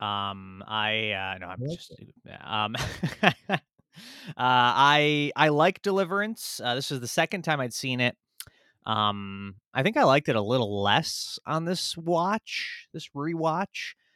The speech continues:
Speaker 1: It's a weird movie
Speaker 2: Mm-hmm.
Speaker 1: 'cause it, it's very good and it's very watchable, moves along great. Um, there's some great sequences and scenes,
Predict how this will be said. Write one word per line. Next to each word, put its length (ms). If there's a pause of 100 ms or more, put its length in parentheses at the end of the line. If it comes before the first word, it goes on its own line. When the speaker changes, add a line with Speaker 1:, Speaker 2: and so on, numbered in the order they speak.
(120)
Speaker 1:
It's 80
a 60
weird 280
movie 300
Speaker 2:
Mm-hmm. 20
Speaker 1:
'cause 260
it, 200
it's 200
very 380
good 420
and 260
it's 440 (180)
very 320
watchable, 840 (280)
moves 360
along 380
great. 420 (440)
Um, 340
there's 200
some 240
great 300
sequences 580
and 120
scenes, 640